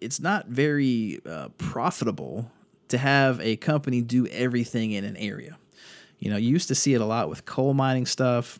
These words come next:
where the mine was owned by a company, and the company would also own the restaurants and the stores and everything else. There's a particular case that we study in law school where the company would issue its own special currency that its workers could use.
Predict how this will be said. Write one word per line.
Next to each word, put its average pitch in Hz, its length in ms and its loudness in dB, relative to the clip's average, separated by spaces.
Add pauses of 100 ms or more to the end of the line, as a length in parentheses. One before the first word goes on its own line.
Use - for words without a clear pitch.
(100)
where 104 280 -2
the 98 80 -6
mine 117 460 2
was 113 100 0
owned 117 260 0
by 113 160 2
a 110 60 0
company, 113 600 -4
and 101 100 -8
the 104 60 -10
company 110 360 -4
would 104 140 -4
also 104 460 0
own 107 260 -2
the 92 80 -4
restaurants 110 760 -2
and 98 140 -8
the 85 60 -8
stores 117 720 2 (360)
and 107 120 -4
everything 110 380 0
else. 113 480 2 (280)
There's 110 180 0
a 107 40 0
particular 120 460 2
case 113 460 2
that 110 100 0
we 110 100 -2
study 110 360 0
in 90 100 -6
law 113 220 2
school 110 420 0
where 107 140 -4
the 98 80 -8
company 113 340 -2
would 110 140 -2
issue 110 240 0
its - 100 -4
own 107 140 0
special - 400 -2
currency 127 500 -2
that 117 160 0
its - 160 -4
workers 113 320 -2
could 110 180 -4
use. 120 440 -2